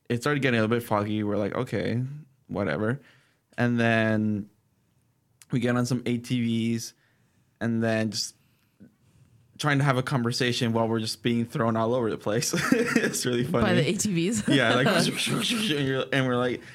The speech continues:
Speaker 1: "Yeah, so where are you from?" <laughs>
Speaker 2: Oh my gosh.
Speaker 1: Yeah. And then, um, we got there and the fog was starting to come in more.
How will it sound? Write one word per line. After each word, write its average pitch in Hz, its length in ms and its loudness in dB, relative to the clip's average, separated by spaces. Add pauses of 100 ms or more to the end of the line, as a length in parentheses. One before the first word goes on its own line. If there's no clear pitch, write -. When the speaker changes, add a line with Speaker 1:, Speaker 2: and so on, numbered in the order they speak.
(120)
Speaker 1:
"Yeah, 240 320 0
so 214 160 -4
where 208 140 -2
are - 20 -4
you 330 200 -2
from?" 165 380 0
<laughs> - 960 0
Speaker 2:
Oh 175 160 2
my 170 120 2
gosh. 139 480 0
Speaker 1:
Yeah. 123 300 2 (380)
And 139 260 2
then, 135 340 4
um, 107 520 0 (140)
we 127 140 -2
got 123 260 0
there 123 140 2
and 117 100 0
the - 60 -14
fog 110 220 0
was 104 80 -4
starting 101 160 -4
to - 40 -8
come 107 200 -4
in 107 100 -4
more. 143 540 2